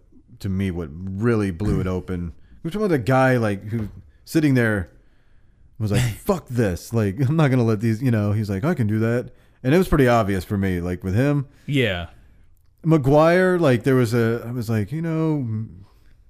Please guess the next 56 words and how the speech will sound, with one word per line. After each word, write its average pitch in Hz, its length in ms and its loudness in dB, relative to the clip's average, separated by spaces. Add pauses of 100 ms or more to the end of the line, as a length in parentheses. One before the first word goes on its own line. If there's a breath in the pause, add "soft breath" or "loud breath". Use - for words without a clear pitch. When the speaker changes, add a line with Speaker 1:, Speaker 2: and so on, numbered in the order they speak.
(560)
Speaker 1:
he's 135 280 -2
Speaker 2:
Mm. - 140 -6
Speaker 1:
bigger, 170 640 4
like, 117 240 2
he, 113 200 0
he 135 180 0
was 165 140 0
always 214 160 2
a 143 60 0
big 117 200 0
guy. 82 420 -2
Speaker 2:
Yeah. 110 420 -4 (120)
Speaker 1:
And 123 80 -6
so 185 80 -2
is 165 100 2
Barry 123 200 2
Bonds, 104 520 0
but 90 280 -6 (100)
we're 147 80 -10
talking 175 160 -6
about 160 120 0
a 120 40 0
guy 127 220 2
that, 113 280 -6
like, 104 240 -4
Speaker 2:
Well, 127 200 -2
I 180 40 4
don't 185 100 2
know. 156 60 2
You 156 180 2
look 190 120 2
at 160 80 -2
those 127 180 0
early 127 260 0
pictures 117 380 -8
of 107 100 -10
McGwire. 110 380 -2 (180)
<laughs> - 40 -10
Speaker 1:
Yeah, 180 300 8
Speaker 2:
Like, 139 100 0
Speaker 1:
and 185 160 4
Speaker 2:
they're 151 160 0
Speaker 1:
there's 185 160 6
Speaker 2:
like, 151 80 -2
Speaker 1:
definitely 131 920 4 (100)
usage, 127 640 2
but 165 160 2
Mc-, 156 240 -2
what 151 240 0
I 139 60 4
was, 131 200 -4
my 135 200 -2
point 143 340 -2
was 101 280 -2
is, 92 220 -6
uh, 85 260 -8